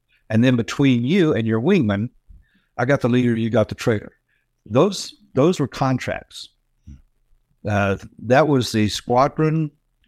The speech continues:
uh, uh, standard. The, uh, so, so out of a four ship, the flight lead on the, on the s-, right would take that side of the en-,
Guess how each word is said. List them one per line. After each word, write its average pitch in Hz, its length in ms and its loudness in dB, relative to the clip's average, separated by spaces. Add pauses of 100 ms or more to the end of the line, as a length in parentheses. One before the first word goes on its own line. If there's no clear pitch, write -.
uh, 98 580 2
uh, 95 260 0
standard. - 560 -2 (1200)
The, 107 340 2
uh, 95 280 0 (280)
so, 104 400 2 (160)
so 104 300 -2
out 113 100 4
of 117 60 -2
a 113 80 2
four 143 240 0
ship, 139 400 -4 (680)
the - 60 -12
flight 120 260 4
lead 120 180 4
on 107 200 2
the, 98 160 -2 (300)
on 101 240 0
the 90 220 -2 (240)
s-, - 160 -10 (120)
right 120 320 4
would 104 140 -4
take 110 200 0 (840)
that 110 180 0
side 117 260 2
of 110 80 0
the 113 80 -2
en-, 117 160 0